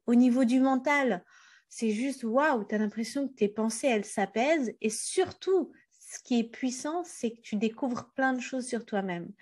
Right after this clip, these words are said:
Tu t'observes, tu te rends compte que tu pars pour attraper une amande et tu te dis, eh ben non, non, non, là, tu croques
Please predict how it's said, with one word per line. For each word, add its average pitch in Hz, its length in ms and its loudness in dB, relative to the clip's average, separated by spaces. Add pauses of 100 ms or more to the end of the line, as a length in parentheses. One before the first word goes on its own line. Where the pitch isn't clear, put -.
(280)
Tu 240 180 -4
t'observes, 208 680 0
tu - 100 -14
te - 100 -16
rends 240 120 0
compte 254 260 -2
que 208 240 2 (640)
tu 233 140 -2
pars 262 240 2
pour 220 160 2
attraper 240 400 6
une 247 140 8
amande 254 260 4
et 226 80 0
tu 220 160 -6
te 208 40 0
dis, 202 140 -2
eh - 40 -4
ben 156 200 -4
non, 381 160 -2 (100)
non, 254 160 -2
non, 370 200 -2
là, 185 100 -2
tu 185 180 -14
croques - 280 -6